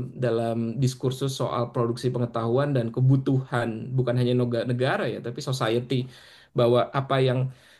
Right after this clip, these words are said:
kemudian, eh, ingin dicapai berikutnya gitu. Nah,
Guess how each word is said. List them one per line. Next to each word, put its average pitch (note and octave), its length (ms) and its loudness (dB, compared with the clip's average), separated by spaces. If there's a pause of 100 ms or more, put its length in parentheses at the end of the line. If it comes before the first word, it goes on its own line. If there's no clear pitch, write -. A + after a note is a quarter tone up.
kemudian, B2+ 640 2 (240)
eh, B2 280 0
ingin D3 240 0
dicapai C3+ 480 -2
berikutnya B2 640 -2
gitu. G#2+ 280 -12 (520)
Nah, A#2+ 120 2